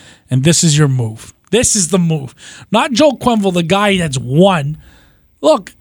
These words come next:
if you gotta pay six, the head coach. Raise beer prices by a dollar, you'll have it in a year. Don't worry. If you go to the Cup Finals, everybody forgets that you spent six million dollars. You, you hired this,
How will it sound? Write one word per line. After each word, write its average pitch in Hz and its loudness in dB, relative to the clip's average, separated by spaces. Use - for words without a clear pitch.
if 220 0
you 320 -6
gotta 349 0
pay 302 -2
six, 233 -6
the 247 -8
head 277 0
coach. - -4
Raise 311 -4
beer 330 -2
prices 247 -2
by 247 2
a 247 2
dollar, 254 2
you'll 220 2
have 233 2
it 226 -2
in 226 2
a - 2
year. 226 0
Don't 220 -2
worry. 240 2
If 208 -6
you 220 -6
go 262 4
to 233 -6
the 226 -6
Cup 240 -4
Finals, 240 0
everybody 240 2
forgets 214 -2
that 233 -2
you 214 2
spent 196 0
six - -6
million 185 2
dollars. 156 -4
You, 247 0
you 208 2
hired 240 0
this, 247 0